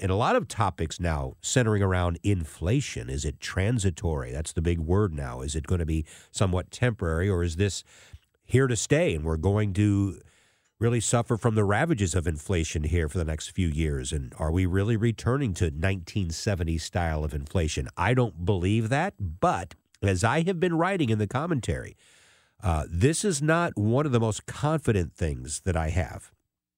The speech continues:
uh, right now in, in terms of, um, uh, of a particular topic, and that is inflation. I, there is a lot of data out there that suggests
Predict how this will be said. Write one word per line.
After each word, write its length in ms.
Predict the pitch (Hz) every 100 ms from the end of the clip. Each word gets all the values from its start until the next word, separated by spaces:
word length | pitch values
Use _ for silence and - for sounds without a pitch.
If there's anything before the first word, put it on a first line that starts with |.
| _ _ -
uh, 220 | 92 78
right 240 | 76 90 85
now 260 | 85 76
in, 240 | 85 90 78
in 180 | 85 76
terms 380 | 113 95 82 95
of, 260 | 80 69
um, 280 | 82 73 71 _ _ -
uh, 140 | 92 -
of 100 | 92
a 60 |
particular 400 | 85 87 104 87
topic, 420 | 80 107 95 82 85
and 100 | 87
that 140 | 92
is 100 | 85
inflation. 600 | 82 76 101 104 - 69
I, 180 | 104 117
there 280 | 95 120 170
is 100 | 165
a 60 | 107
lot 220 | 110 143
of 100 | 95
data 340 | 104 135 117
out 200 | 85 78
there 160 | 87 80
that 140 | 78
suggests 420 | - 87 80 107